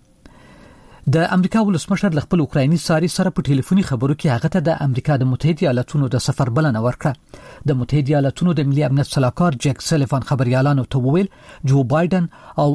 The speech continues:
ولودیمیر زيلنسکي پرون ټلیفوني خبرې وکړې. دا په جنوري کې د امریکا د ولسمشر په توګه د دندې له پیلولو وروسته دوهم ځل دی چې جو بایدن د اوکراین له ولسمشر سره ټلیفوني خبرې کوي.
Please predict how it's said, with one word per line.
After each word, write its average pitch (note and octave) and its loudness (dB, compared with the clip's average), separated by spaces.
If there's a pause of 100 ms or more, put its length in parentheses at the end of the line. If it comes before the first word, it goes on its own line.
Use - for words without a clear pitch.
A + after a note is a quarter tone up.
(360)
ولودیمیر C#3 0
زيلنسکي F3 0
پرون C#3 -2
ټلیفوني C3 0
خبرې C3+ 0
وکړې. C#3+ -4 (280)
دا B2 0
په A#2+ -2
جنوري D#3 2
کې - -6
د D#3+ 0
امریکا D3+ 0
د E3 2
ولسمشر D#3 0
په - -4
توګه C3+ 0
د A2+ 0
دندې F#3+ 2
له E3 -2
پیلولو E3+ 2
وروسته E3+ 0
دوهم E3 2
ځل A#2 -2
دی B2+ 0
چې - -6
جو C3 2
بایدن F3+ 2
د D#3+ -2
اوکراین D3 0
له B2+ 0
ولسمشر D3 -2
سره F#3 0
ټلیفوني B2+ -2
خبرې C#3 0 (120)
کوي. B2+ -2